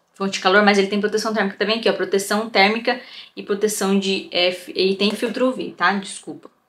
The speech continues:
eu avacalhei agora. Mas, se você tem um cabelo bem danificado mesmo,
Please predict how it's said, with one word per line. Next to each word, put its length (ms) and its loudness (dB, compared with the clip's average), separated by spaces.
eu 200 -10
avacalhei 600 0
agora. 260 -6
Mas, 480 0
se 140 0
você 180 4
tem 100 2
um 20 2
cabelo 320 8
bem 180 6
danificado 600 2
mesmo, 600 4